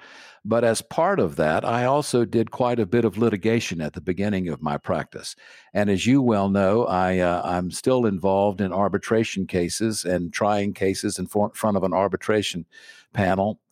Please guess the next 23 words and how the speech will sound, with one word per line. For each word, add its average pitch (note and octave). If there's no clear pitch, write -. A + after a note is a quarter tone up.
Um, G#2+
so A#2+
again, C3+
getting A2+
back A2
to G#2
write G#2+
what G2+
you G2+
know, G#2
I G2+
thought, G#2+
well, A2+
maybe D3
lawyers A2
write A2
about A2
things G#2
like G#2+
murders B2
and F2
crimes A#2
and F2